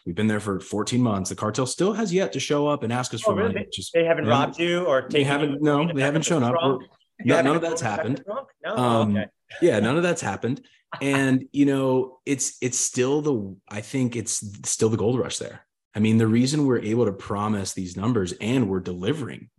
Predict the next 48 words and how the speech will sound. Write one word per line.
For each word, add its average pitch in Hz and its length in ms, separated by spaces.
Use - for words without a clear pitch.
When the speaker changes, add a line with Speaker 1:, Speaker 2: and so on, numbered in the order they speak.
Speaker 1:
with, 98 280
with 101 180
these 90 200
returns 110 400
is 95 80
because 101 320
we 110 100
built 113 340
the - 80
thing 101 220
in 117 120
pesos. - 520
But 107 80
if 104 100
you've 104 140
ever 131 180
been 139 320
there, 95 400
you're 95 100
basically 113 360
paying 113 520
like 98 180
you're 110 60
staying 101 340
in 107 80
Miami, 101 400
you're 101 80
staying 98 300
in, 110 240
in 104 80
Las 107 240
Vegas, 87 300
you're 107 60
staying 95 340
in, 107 200
in 95 120
a 95 40
high 92 240
quality 87 300
place. - 420
So - 140
you're 110 60
getting 131 280
a 107 80
high 117 280
return 117 640
with 107 180
the 113 280